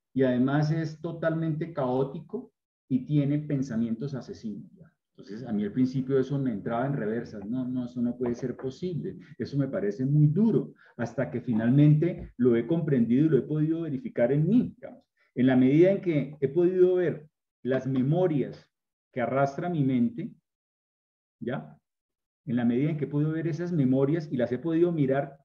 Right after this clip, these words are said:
descarnadamente, tan descarnadamente que ya finalmente soy amigo de ellas, tan descarnadamente que he podido ver los personajes que habitan en mí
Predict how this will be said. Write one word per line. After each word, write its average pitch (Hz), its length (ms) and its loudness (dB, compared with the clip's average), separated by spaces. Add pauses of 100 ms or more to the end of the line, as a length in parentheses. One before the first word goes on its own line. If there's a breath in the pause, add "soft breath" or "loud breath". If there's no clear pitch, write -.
(140)
descarnadamente, 156 1500 0 (840)
tan 139 240 2
descarnadamente 180 960 2
que 139 200 -2
ya 147 500 4
finalmente 160 640 -4
soy 156 160 0
amigo 151 360 4
de 131 160 4
ellas, 120 320 -2 (560)
tan 131 200 -2
descarnadamente 160 1120 -2 (220 loud breath)
que 135 100 8
he 131 40 8
podido 160 480 2
ver 160 160 -2
los 156 160 -4
personajes 120 600 -4
que - 80 -6
habitan 113 380 -4
en 113 180 0
mí 220 280 0